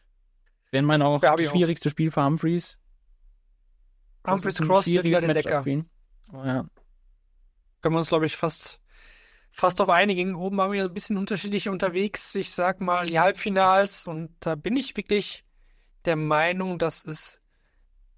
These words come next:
Speaker 2: Martin Schindler schaffen kann. Martin Schindler, Michael van Gerven oben. Und, ähm, unten haben wir dann dementsprechend Luke Humphreys gegen Luke Dittler.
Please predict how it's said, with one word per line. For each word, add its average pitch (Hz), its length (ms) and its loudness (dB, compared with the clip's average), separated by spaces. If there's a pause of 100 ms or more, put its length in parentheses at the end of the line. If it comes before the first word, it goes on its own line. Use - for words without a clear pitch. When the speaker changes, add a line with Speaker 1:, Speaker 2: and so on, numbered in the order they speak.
(160)
Speaker 2:
Martin 160 400 0
Schindler 165 580 -2 (280)
schaffen - 280 2
kann. 127 200 -8 (140)
Martin 196 340 2
Schindler, 202 480 2
Michael 185 360 -4
van 180 120 0
Gerven 180 300 0
oben. 226 340 -6 (1900)
Und, 180 540 0
ähm, 175 580 2 (2250)
unten 190 440 0
haben 175 200 0
wir 170 100 2
dann 160 240 2
dementsprechend 160 1120 -4 (1300)
Luke 175 420 2
Humphreys 180 960 -2
gegen 160 500 -4
Luke 156 240 -6
Dittler. 131 380 0